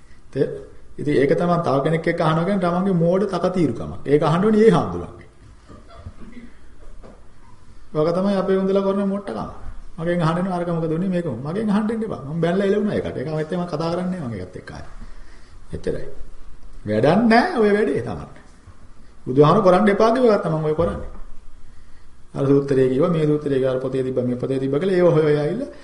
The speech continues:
තමන් මොකද මේකත් එක්ක සම්බන්ධනය කරනවා. තමන්ට දෙන්නේ තමන්ට ප්‍රායෝගික මේක අධ්‍යයනය කරන්න. තේරෙනවද? ඔය වැරද්ද හදා ගන්නකම් නම් ඔයාලට මේ ගමන යන්න හම්බෙන්නේ නැහැ. හරි?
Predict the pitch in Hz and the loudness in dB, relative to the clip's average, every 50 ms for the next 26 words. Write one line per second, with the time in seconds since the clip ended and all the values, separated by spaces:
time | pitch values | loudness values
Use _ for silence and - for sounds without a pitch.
0 | - - - - - 165 175 180 175 165 165 180 208 240 208 196 196 - - - | -20 -20 -14 -8 -4 -2 0 0 2 2 2 2 2 2 2 2 2 2 0 0
1 | 247 247 196 196 226 226 - 247 220 175 143 127 - 92 87 90 - - - - | 2 4 4 4 4 4 2 0 -2 -2 -2 -2 -4 -6 -8 -10 -12 -14 -18 -20
2 | - - - - 127 143 160 180 185 190 185 196 226 247 - - 190 190 208 226 | -20 -14 -8 -4 0 2 2 4 4 4 4 4 4 4 2 2 2 2 2 2
3 | 233 226 202 - 170 175 185 202 226 247 233 233 - 226 226 247 254 247 233 233 | 0 2 4 6 8 10 10 10 10 8 6 4 2 2 4 4 4 4 4 4
4 | 233 269 311 285 240 156 113 107 - - - - - - - - - - - - | 4 4 4 4 4 2 2 2 2 2 2 2 2 -2 -6 -10 -14 -18 -18 -18
5 | - - - - - - - - - - - - - - - - - - 151 160 | -20 -20 -20 -20 -20 -20 -20 -20 -20 -20 -18 -16 -16 -18 -18 -16 -8 -4 -4 -2
6 | 196 254 - - - - - - - - - - - - - - - - - - | -2 -4 -6 -10 -12 -14 -16 -16 -16 -16 -16 -16 -16 -18 -18 -20 -20 -20 -20 -18
7 | - - - - - - - - - - - - - - - - - - - - | -18 -18 -18 -18 -18 -20 -20 -20 -20 -20 -20 -20 -18 -20 -20 -18 -18 -18 -18 -16
8 | - 127 120 131 147 156 160 156 147 147 151 156 - 165 175 160 156 139 143 156 | -12 -6 -2 0 2 4 6 6 6 6 4 4 2 2 2 2 4 4 2 2
9 | 160 165 165 170 180 185 190 196 196 185 131 107 110 107 101 107 113 120 120 120 | 2 2 2 2 2 0 0 -2 -2 -2 -2 -2 -4 -4 -6 -6 -6 -6 -6 -8
10 | - - - - - - - - - - 131 127 127 131 127 127 127 127 123 123 | -12 -18 -20 -20 -20 -20 -20 -16 -10 -8 -6 -4 -4 -4 -4 -6 -6 -6 -6 -6
11 | 120 120 123 123 123 120 117 113 110 110 110 110 113 110 107 101 104 - - - | -6 -4 -4 -6 -6 -6 -6 -6 -8 -10 -10 -12 -12 -12 -14 -16 -16 -16 -18 -18
12 | - - - - - - - - - - - - - - - - 123 139 | -18 -18 -20 -20 -20 -20 -20 -20 -20 -20 -20 -20 -20 -18 -14 -10 -10 -10